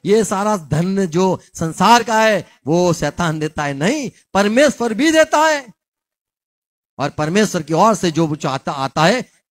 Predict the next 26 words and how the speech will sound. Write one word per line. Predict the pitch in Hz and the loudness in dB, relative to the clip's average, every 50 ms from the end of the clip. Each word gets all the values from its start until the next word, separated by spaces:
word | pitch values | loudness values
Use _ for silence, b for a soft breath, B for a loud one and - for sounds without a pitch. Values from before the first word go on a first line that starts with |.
| - | -8
कभी | 139 147 190 294 | -2 2 4 4
हमें | 302 294 285 254 | 4 4 2 0
डरना | 247 247 240 247 240 240 | 0 -2 0 0 0 0
नहीं | 233 233 226 | 2 0 0
कि | - 208 | -2 -4
चला | - - 190 185 190 190 190 | -4 -2 0 2 4 4 4
जाएगा, | 180 180 185 185 185 185 190 180 - B B B - 123 | 4 4 2 2 2 2 0 0 0 B B B -6 0
लूट | 139 190 247 247 | 2 4 4 4
जाएगा, | 196 175 185 196 196 196 190 190 196 196 185 151 B B B 127 | 2 2 2 4 4 4 4 4 2 2 2 0 B B B -8
बर्बाद | 139 151 156 170 226 262 254 220 | -6 -4 0 2 4 4 4 4
हो | 220 | 2
जाएगा, | 208 214 208 208 196 202 196 160 B B B - | 2 2 0 0 0 0 -2 -2 B B B -2
कोई | 190 190 180 | 0 0 0
ले | 165 160 175 185 190 170 | 2 2 4 4 4 6
जाएगा। | 180 175 170 170 165 175 170 131 b b b - | 4 4 4 4 2 0 -2 -2 b b b -6
ये | 135 156 | -6 -6
कभी | - - 160 160 151 170 175 160 | -2 -2 -2 0 0 0 0 0
गलत | - 151 151 156 151 - | -2 -2 -2 -2 -4 -2
सोचना | - 147 139 - - 143 139 135 | -4 -4 -4 -4 -4 -6 -6 -4
नहीं | 135 131 135 135 | -4 -4 -2 -2
है। | 135 120 b b b b - | -2 -4 b b b b -4
यदि | 180 196 220 | -2 0 0
परमेश्वर | 214 - 220 214 214 247 320 349 339 - - 254 247 226 | 0 0 0 2 2 4 4 4 2 2 -2 -4 -6 -4
ने | 220 214 | -4 -4
दिया | 185 160 208 233 233 214 | -4 -2 0 2 2 2
है | 214 233 285 294 | 2 2 2 0